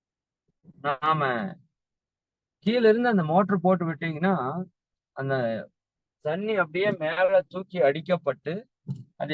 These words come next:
எல்லா பக்கம் விரிஞ்சு விழுகும். அது மீண்டும் அந்த தண்ணிக்குள்ளேயே போகும்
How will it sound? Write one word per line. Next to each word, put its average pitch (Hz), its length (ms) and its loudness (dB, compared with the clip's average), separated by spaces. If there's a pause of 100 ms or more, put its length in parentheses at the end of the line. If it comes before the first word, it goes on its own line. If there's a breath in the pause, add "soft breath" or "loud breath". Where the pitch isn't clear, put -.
எல்லா 185 200 2 (100)
பக்கம் 190 380 0
விரிஞ்சு 208 440 -4 (120)
விழுகும். 160 500 -2 (1400)
அது 185 100 6 (160)
மீண்டும் 262 500 6 (400)
அந்த 165 220 -2
தண்ணிக்குள்ளேயே 165 500 0 (140)
போகும் 104 280 -6